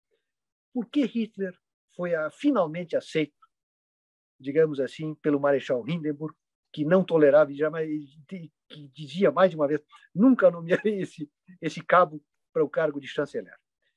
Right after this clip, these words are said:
Havia o peri-, forte perigo na Alemanha,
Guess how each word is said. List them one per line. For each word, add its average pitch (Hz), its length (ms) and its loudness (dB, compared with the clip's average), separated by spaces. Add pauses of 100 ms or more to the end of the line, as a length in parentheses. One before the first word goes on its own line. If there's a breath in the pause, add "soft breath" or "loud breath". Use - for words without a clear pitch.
(800)
Havia 175 520 0
o 190 100 -12
peri-, 170 300 -12
forte 226 440 2
perigo 151 460 -8
na 135 80 -8
Alemanha, 147 480 -4